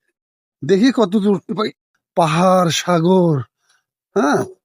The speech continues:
কক্সবাজারের যে সাগর পার, এগুলো দেখা যেতেছে। আর এই যে দেখুন, এই যে দেখুন কত নিচে, চিন্তা করা যায়, এই যে অনেক নিচে, ওই দূর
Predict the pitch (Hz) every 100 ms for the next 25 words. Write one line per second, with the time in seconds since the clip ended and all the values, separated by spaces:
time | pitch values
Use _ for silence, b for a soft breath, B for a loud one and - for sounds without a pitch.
0 | _ 185 185 - 214 196 190 202 196 156
1 | 170 - 160 175 165 b _ _ _ _
2 | 180 160 160 160 160 156 147 135 139 123
3 | 101 - _ _ _ _ _ _ - 135
4 | - 226 247 202 180 160 - - - _
5 | _ _ _ _ _ _ _ _ _ -
6 | 208 226 175 160 123 98 - - 180 196
7 | 175 151 160 170 143 - _ _ _ _
8 | _ _ _ - 165 180 180 196 180 180
9 | 113 139 139 131 - _ _ _ b b
10 | b - _ _ 190 240 240 233 170 180
11 | 185 175 277 294 269 254 254 233 220 190
12 | 190